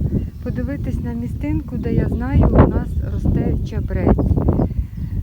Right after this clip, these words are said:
Чабрець, це, кажуть, трава Богородиці. Так називають ще в народі. Дивіться,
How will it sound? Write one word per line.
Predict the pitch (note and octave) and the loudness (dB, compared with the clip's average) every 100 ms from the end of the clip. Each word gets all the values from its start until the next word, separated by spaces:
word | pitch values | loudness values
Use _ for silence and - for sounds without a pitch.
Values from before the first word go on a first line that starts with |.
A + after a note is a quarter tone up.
| - - - - - | -8 -14 -14 -12 -10
Чабрець, | A3 C#4 D4 - | -8 -6 -4 -2
це, | A3 | -4
кажуть, | A#3 A3 A3+ - - - | -6 -8 -8 -8 -4 -2
трава | G3+ F#3+ A3+ G#3+ | -2 -4 -8 -8
Богородиці. | G3+ F#3+ G3 F#3 F3 - - G3+ G#3 - - - - - - B3+ | -10 -6 -4 -4 -6 -6 -8 -12 -6 -4 -2 -2 -2 -6 -8 -4
Так | C4 - | -2 -2
називають | A#3 A3+ A#3 D#3+ D#3+ D#3+ - | -6 -4 -6 -6 -8 -8 -8
ще | - - | -8 -8
в | F3 | -8
народі. | E3+ E3 E3+ G3+ A#3 - - - - - - | -8 -8 -8 -10 -10 -10 -10 -12 -10 -10 -8
Дивіться, | A#3 A3 - - F3+ | -4 -2 -2 -4 -6